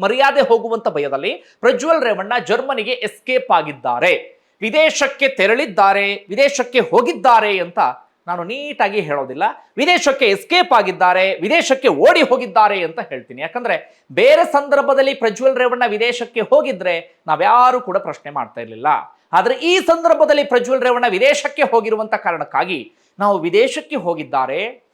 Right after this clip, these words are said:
ವಿದೇಶಕ್ಕೆ ತೆರಳಿದ್ದಾರೆ ಎನ್ನುವಂತ ಪದವನ್ನ ಬಳಸೋದಿಕ್ಕೆ ಸಾಧ್ಯ ಆಗೋದಿಲ್ಲ. ವಿದೇಶಕ್ಕೆ ಎಸ್ಕೇಪ್ ಆಗಿದ್ದಾರೆ ಎನ್ನುವಂತ ಮಾತನ್ನೇ ಹೇಳಬೇಕಾಗತ್ತೆ.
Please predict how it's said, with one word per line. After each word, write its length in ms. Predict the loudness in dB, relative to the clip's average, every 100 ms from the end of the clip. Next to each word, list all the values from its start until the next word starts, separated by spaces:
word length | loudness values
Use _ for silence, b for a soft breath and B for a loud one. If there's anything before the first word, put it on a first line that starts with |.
| _ -2
ವಿದೇಶಕ್ಕೆ 540 | 2 2 2 -2 -2
ತೆರಳಿದ್ದಾರೆ 760 | 2 2 2 2 2 4 2 0
ಎನ್ನುವಂತ 420 | -2 -6 -6 -6
ಪದವನ್ನ 400 | -4 -4 -2 -4
ಬಳಸೋದಿಕ್ಕೆ 500 | -6 -6 -8 -8 -14
ಸಾಧ್ಯ 380 | -12 -14 -8 -8
ಆಗೋದಿಲ್ಲ. 440 | -8 -12 -14 -4 -2 -2 -4 -14 _ _ -6
ವಿದೇಶಕ್ಕೆ 500 | 2 2 2 -2 -2
ಎಸ್ಕೇಪ್ 480 | -2 2 2 4 2
ಆಗಿದ್ದಾರೆ 640 | 2 0 -2 -2 0 0
ಎನ್ನುವಂತ 560 | 0 -4 -8 -6 -6
ಮಾತನ್ನೇ 460 | -4 -2 -4 -4 -8
ಹೇಳಬೇಕಾಗತ್ತೆ. 1040 | -6 -6 -6 -8 -10 -10 -6 -6 -6 _